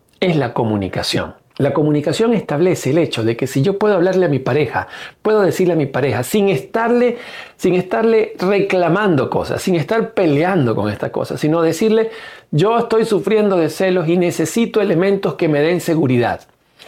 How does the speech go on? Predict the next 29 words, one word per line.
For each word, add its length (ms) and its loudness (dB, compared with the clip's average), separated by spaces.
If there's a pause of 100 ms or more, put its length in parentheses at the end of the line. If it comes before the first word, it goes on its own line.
(200)
Y 80 2
entonces 360 2
le 120 4
planteas 680 0
cuáles 420 2
son 220 0
las 160 -2
cosas 380 -2
que 120 -2
tú 220 0
necesitas 760 0 (340)
para 220 2
sentirte 640 0
segura 560 0
o 100 0
seguro. 540 0 (160)
Entonces 880 0
ahí 240 2
haces 300 -2
convenios 580 0
con 200 -2
tu 140 -2
pareja 480 -2 (340)
que 140 0
permiten 640 -2
entonces 420 -4
una 180 2
mejor 440 -2
relación. 460 -4